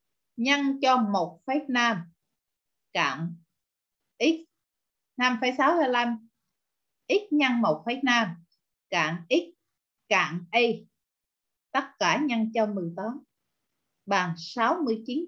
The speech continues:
phẩy ba mốt. Em vẽ ra x bằng y bằng. Hiểu cái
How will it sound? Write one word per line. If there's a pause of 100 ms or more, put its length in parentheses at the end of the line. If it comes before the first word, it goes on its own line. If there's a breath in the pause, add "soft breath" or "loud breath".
phẩy
ba
mốt. (2250)
Em
vẽ
ra
x (180)
bằng
y
bằng. (2000)
Hiểu
cái